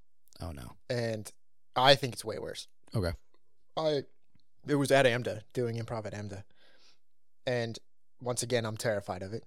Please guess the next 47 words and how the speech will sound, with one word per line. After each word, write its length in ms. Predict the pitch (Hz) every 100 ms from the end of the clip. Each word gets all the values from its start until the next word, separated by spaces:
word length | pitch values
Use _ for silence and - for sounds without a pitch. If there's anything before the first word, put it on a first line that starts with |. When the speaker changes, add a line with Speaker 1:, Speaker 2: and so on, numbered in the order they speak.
| - -
Speaker 1:
Mm-hmm. 440 | 117 104 101 -
Speaker 2:
I 40 |
don't 300 | 113 113 107
think 160 | - 107
I'm 100 | 107
good 200 | 107 101
at 120 | 95
it, 140 | 110 - -
which 200 | 123 -
is 80 | 117
the 120 | 131
worst 280 | 117 117 -
thing 180 | 120
you 60 | 113
can 160 | 107 113
do 140 | 139
for 160 | - 117
yourself 440 | 95 - 90 - - - - -
when 140 | 123
Speaker 1:
Oh, 20 |
Speaker 2:
you're 80 | 110
Speaker 1:
yeah, 260 | 107 113 98
Speaker 2:
doing 120 | 110
improv. 80 | 113
Speaker 1:
yeah. 140 | 101 - - - - - - - - - -
Speaker 2:
But 220 | 139 131
I 160 | 143 135
just 280 | 110 135 147
started 360 | - 151 131
getting 280 | 104 127 127
in 120 | 123
the 80 | 117
groove 480 | 107 110 113 156 - - - - - -
'cause 160 | 151
I 80 | 131
found 320 | 127 139 131
out 300 | 120 117 - - -
it 140 | 254
doesn't 320 | 285 214 147
matter. 380 | 110 110 131 196 - - - -
Speaker 1:
Yeah. 140 | 156 196
Speaker 2:
We 40 |
were 80 | 165
doing 220 | 170 175
some 140 | 170
improv 380 | 139 147 156 127
exercise 640 | 117 - - 120 113 113